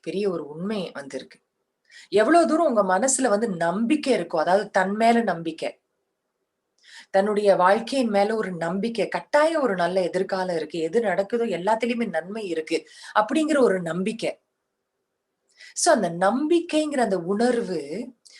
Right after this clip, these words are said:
நமக்கு வந்து அவ்வளவு ஒரு ஹீலிங் எஃபெக்ட் வந்து கொடுக்கும்.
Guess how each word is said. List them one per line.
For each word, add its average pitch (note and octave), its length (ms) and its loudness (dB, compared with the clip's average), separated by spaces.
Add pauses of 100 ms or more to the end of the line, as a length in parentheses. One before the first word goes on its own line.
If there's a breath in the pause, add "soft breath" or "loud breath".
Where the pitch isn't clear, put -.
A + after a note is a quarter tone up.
(160 loud breath)
நமக்கு E3 380 -6
வந்து E3+ 180 -2
அவ்வளவு E3+ 240 -2
ஒரு F3+ 140 -6 (140)
ஹீலிங் A3+ 480 -2
எஃபெக்ட் - 360 -8
வந்து C3+ 200 -14
கொடுக்கும். - 360 -20